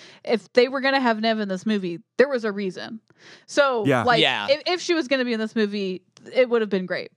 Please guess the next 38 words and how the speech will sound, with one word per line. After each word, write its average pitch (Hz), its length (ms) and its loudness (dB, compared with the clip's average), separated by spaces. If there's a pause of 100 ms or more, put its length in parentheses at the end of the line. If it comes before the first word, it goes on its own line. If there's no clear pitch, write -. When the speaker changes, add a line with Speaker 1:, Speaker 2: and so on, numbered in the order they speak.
Speaker 1:
But 262 360 4 (760)
since 269 180 -6
she 269 140 -6
wasn't, 254 500 0
and 247 100 0
I, 247 40 2
and 254 180 0
I 277 60 2
like 302 180 0
what 294 120 -6
you 269 40 -6
were 277 80 -2
saying 240 280 -2
too, 254 160 -4
where 220 140 -2
it's 208 160 -8
like 208 240 2 (220)
they 214 140 4
gave 208 220 0
Sydney 202 340 -2
a 190 60 0
happy 202 360 -2
ending, 196 480 -4 (520)
and 214 180 0
then 202 120 -2
kind 208 260 0
of 214 80 0
Speaker 2:
Yeah. 190 60 2
Speaker 1:
everyone 190 300 -4
else. 185 320 -4
I 254 160 2
like 220 420 -2
that 202 240 0
take 190 260 -4
a 240 40 -2
lot. 240 220 2
Speaker 3:
Yeah, 185 220 4
yeah. 127 280 -2